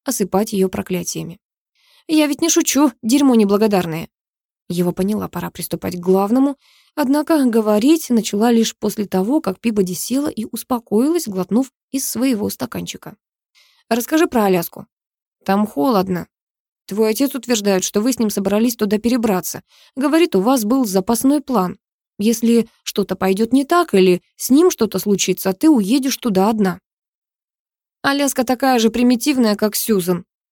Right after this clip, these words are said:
Приехать, полюбоваться, поохотиться, конечно, можно. Мы побывали там пару раз, но чтобы насовсем поселиться, нет уж». «А он утверждает, что именно так вы и собирались сделать».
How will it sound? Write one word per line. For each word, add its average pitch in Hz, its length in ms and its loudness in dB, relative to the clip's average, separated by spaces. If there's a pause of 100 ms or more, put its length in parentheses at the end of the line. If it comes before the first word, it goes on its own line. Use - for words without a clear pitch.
Приехать, 262 560 2
полюбоваться, 220 640 2
поохотиться, 208 680 0
конечно, 269 480 0
можно. 226 480 2 (280)
Мы 370 340 2
побывали 208 560 2
там 185 320 0
пару 202 300 2
раз, 180 320 0 (260)
но 311 200 2
чтобы 262 280 2
насовсем 226 540 2
поселиться, 202 600 0 (100)
нет 196 500 4
уж». - 240 -16 (640)
«А 170 140 -6
он 208 180 4
утверждает, 190 480 0
что - 200 0
именно 185 420 4
так 185 320 0
вы 214 260 2
и 180 40 0
собирались 180 560 -2
сделать». 208 500 -2